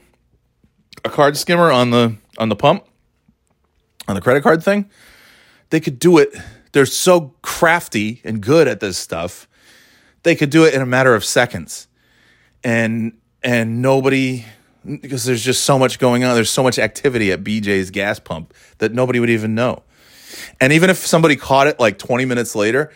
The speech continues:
the amount of cars that are gonna go through, like, nonstop and put their cards in, and everybody, I mean, you can pay by cash, but I don't think, there's very few people who do. 'Cause you have to go to the th-,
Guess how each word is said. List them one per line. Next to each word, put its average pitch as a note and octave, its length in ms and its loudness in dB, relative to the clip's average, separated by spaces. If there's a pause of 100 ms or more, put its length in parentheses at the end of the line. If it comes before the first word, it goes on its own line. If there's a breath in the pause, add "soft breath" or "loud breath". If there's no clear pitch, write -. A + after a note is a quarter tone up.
(120 soft breath)
the B2+ 80 -6
amount C#3+ 240 2
of E3 60 -12
cars C3 320 4
that B2 80 0
are B2 80 0
gonna A#2+ 160 -4
go A2 160 0
through, A2+ 340 -4
like, G2+ 180 -2
nonstop G2+ 840 -6
and G2 160 -12
put A2 100 -10
their G2 140 -8
cards G#2+ 340 -6
in, F#3 220 -6 (120)
and A2+ 160 -6
everybody, B2 440 0 (200 loud breath)
I D#3 60 0
mean, F3 160 -2
you F3 80 -4
can E3 240 0
pay D3+ 140 2
by A2 160 0
cash, G2 360 -4
but - 240 -10
I A2 120 -4
don't A2+ 140 -8
think, G2 280 -14 (480 soft breath)
there's A2 220 -8
very A2+ 200 2
few G#2+ 200 -6
people G2+ 240 -6
who F#2+ 100 -6
do. F2 300 -8 (640 soft breath)
'Cause C#3+ 160 -8
you C#3+ 40 2
have C3+ 80 -2
to C3+ 80 -2
go A#2+ 300 2
to B2+ 60 2
the B2 200 0
th-, - 220 -20